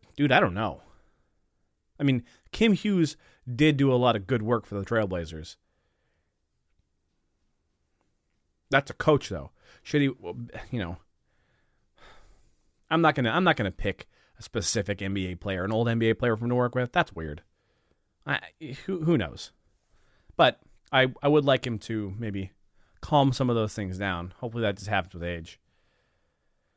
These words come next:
Thanks for asking the question. Michael Jacobs wants to know, assuming he isn't traded, do I think the Blazers will try to extend Nurkic this offseason or let his deal run out?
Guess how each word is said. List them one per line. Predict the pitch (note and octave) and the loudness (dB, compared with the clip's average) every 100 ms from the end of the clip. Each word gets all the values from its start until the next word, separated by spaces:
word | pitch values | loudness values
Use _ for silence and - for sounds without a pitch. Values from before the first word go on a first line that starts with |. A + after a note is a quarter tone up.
| _ _ _ - | _ _ _ -2
Thanks | C#3 | 2
for | C#3 | 2
asking | A#2+ | 2
the | A#2 | 2
question. | B2+ G#2+ G2 E2+ - _ _ _ _ - - | 2 2 -6 -12 -20 _ _ _ _ -20 0
Michael | C#3 D#3 C#3+ | 4 4 4
Jacobs | C#3 D#3+ C3+ | 4 4 2
wants | B2 C3 - | 0 -2 -2
to | |
know, | B2+ B2+ | 0 0
assuming | A#2 - G3+ F3+ | 0 2 2 4
he | D#3+ | 4
isn't | D#3+ C#3 | 2 0
traded, | B2 D3+ C3+ A#2+ | 2 2 2 0
do | - - - | -6 -16 -4
I | C3 | 0
think | D#3 | 0
the | C#3+ | 2
Blazers | C#3 C3+ | 0 0
will | B2+ | -2
try | - B2 | 0 0
to | |
extend | A2+ - - F3+ E3+ | 0 -4 0 2 2
Nurkic | A2 - G2 | -2 -6 -10
this | A2+ G2+ | -6 -2
offseason | F#2+ - G#2 B2+ | -2 -2 -8 -6
or | C3+ | -4
let | A2+ C3+ | 0 0
his | C#3 B2 - _ _ _ _ _ | -2 -6 -10 _ _ _ _ _
deal | - F3+ B2 A#2+ C#3 | 0 4 6 4 0
run | - A2 | 0 2
out? | A2+ B2 | 4 4